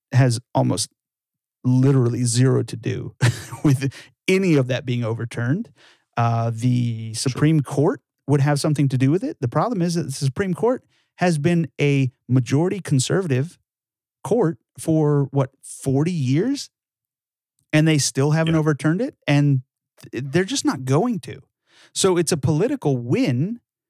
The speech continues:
Speaker 1: if you make it this big deal and give people an idea that maybe it can happen. But then at the same time, when you're seeing that it's kinda lower on the list, it, it almost gives you a little bit of hope, like, okay, well, maybe people are realizing that what needs to happen, and this will fall in line with what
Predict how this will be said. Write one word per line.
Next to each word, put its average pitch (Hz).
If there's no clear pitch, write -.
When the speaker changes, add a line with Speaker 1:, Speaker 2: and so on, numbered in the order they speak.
Speaker 1:
if 139
you 151
make 135
it 170
this 131
big 123
deal 135
and 127
give 139
people 143
an 127
idea 117
that 117
maybe 131
it 120
can 110
happen. 117
But 214
then 294
at -
the 294
same 170
time, 285
when 170
you're 160
seeing 226
that 160
it's 135
kinda 170
lower 135
on 120
the 117
list, 214
it, 131
it 131
almost 277
gives 139
you 131
a -
little 131
bit 123
of 123
hope, 214
like, 131
okay, 240
well, 180
maybe 160
people 156
are 131
realizing 135
that 123
what 147
needs 175
to 135
happen, 160
and 120
this 156
will 156
fall 135
in 123
line 120
with 113
what 123